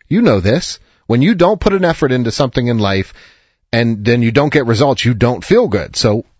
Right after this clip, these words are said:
what do you need to do? Put effort in. That doesn't mean you're wrong and bad. It doesn't mean you're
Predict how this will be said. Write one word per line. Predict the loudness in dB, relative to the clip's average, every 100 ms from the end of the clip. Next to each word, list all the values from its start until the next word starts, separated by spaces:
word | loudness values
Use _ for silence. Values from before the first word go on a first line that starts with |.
| -4
what | -2
do | 0
you |
need | 0
to | 0
do? | 0 0
Put | 0 0
effort | 2 0 0
in. | 0 -2 -12 _ _ _ _ _ _ -20 -4
That | -2
doesn't | 0 0 0
mean | 0 -2 -6
you're | 0 4 4 4
wrong | 2 2 2 0
and | -2
bad. | -2 -2 -2 -2
It |
doesn't | -4 -2 -2
mean | -2
you're | 0 -2